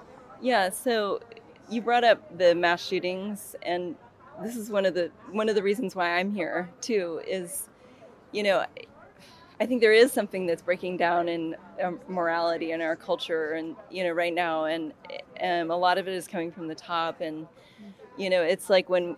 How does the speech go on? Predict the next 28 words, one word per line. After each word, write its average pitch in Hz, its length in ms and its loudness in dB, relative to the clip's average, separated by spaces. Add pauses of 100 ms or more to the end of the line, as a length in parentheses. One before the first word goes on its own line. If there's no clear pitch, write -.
when 185 180 0
I 190 100 2
hear 208 840 0
on 175 160 2
the 175 100 0
news 196 360 -4
that 185 120 -4
there 180 100 -4
was 170 140 -8
a 180 40 -8
mass 175 260 -2
shooting 180 720 -4 (100)
that 160 220 -2
was, 170 460 0 (680)
was 180 160 -4
basically 208 540 2
inspired 180 640 2
by 170 100 0
some 170 220 -8
of 165 140 -6
this 165 340 -4 (160)
hate, 190 300 -2 (180)
hateful 214 520 -4
language, 214 680 -4 (520)
um, 170 640 0 (1300)
and, 180 600 0 (1200)
like, 185 180 2
fascist - 800 2